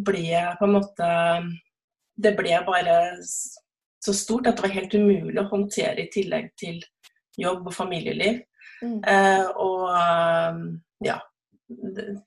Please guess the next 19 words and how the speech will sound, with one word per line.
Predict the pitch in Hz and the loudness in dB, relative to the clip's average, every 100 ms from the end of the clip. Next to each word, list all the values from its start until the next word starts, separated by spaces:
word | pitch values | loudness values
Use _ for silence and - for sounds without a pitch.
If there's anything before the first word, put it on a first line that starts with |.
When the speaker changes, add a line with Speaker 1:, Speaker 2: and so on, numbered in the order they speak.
| _ _ _ - - | _ _ _ -16 -8
Speaker 1:
da | 208 214 196 202 | -4 -2 -2 -4
skrev | - 233 170 | -2 2 4
jeg | 185 | 2
også | 196 170 | 0 -2
en | 180 | 0
bok | 196 202 - | 0 0 0
til | 233 208 | 0 2
da, | 185 | 0
som | - 160 | -2 -6
også | - 156 | -6 -8
solgte | - 185 180 - | -6 -8 -10 -2
bra, | 170 170 170 | 2 2 2
som, | - 170 160 | -4 -6 -4
og | 185 | 0
det, | 190 - _ _ - - - | -2 -2 _ _ -20 -20 0
det | 196 | 4
er | 160 | 4
jo | 202 | 2
også | 202 160 | 0 -2